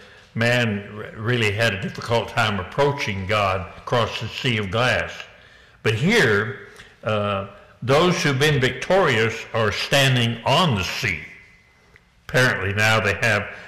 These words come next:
access, they can approach. The victory's been won, and they're in heaven,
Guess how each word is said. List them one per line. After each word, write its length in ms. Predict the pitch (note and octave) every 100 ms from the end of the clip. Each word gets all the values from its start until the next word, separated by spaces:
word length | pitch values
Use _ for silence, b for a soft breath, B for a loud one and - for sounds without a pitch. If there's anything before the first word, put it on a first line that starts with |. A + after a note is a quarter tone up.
| B
access, 680 | G#2+ B2+ B2+ - F#2+ F2+ -
they 120 | F#2+
can 320 | - C3 C3
approach. 580 | F2+ - G2 - - - B B B B
The 100 | A2
victory's 500 | G#2+ D#3 - A#2+ G2+
been 220 | G#2+ A2
won, 500 | A2 D3+ A2+ E2+ E2 - - -
and 160 | G2+
they're 220 | G2 B2
in 120 | A#2 G2
heaven, 440 | A#2+ A#2 A2 G#2